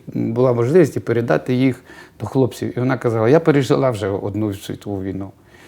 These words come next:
Я б ніколи в житті не думала, що, е, я в своєму житті ще одну буду жити. Але я хочу пережити, я вже своє віджила. А ось хай хлопці…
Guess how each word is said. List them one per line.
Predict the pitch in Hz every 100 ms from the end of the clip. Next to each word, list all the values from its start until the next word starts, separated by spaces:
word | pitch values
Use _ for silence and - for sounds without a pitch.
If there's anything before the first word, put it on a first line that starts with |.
| - -
Я | 117
б |
ніколи | 123 123 156
в | 165
житті | 151 151 160
не | 147 120
думала, | 117 143 131 120
що, | - 110 110 - - - - -
е, | 107 104 107 101 113 117 - _ -
я | 127
в |
своєму | 120 113 123 110
житті | 107 107 165
ще | 156 - 135
одну | 107 92
буду | 92 98 95
жити. | 95 104 - -
Але | 120 131
я | 127
хочу | 127 - 113 - _ _ _ - _
пережити, | - 120 117 110 165 123 98
я | 117 160
вже | 147
своє | 143 139 139 143
віджила. | 120 110 135 139 87 - _ - - - - - - - - - - -
А | 113
ось | 120
хай | - 117
хлопці… | - 151 127 -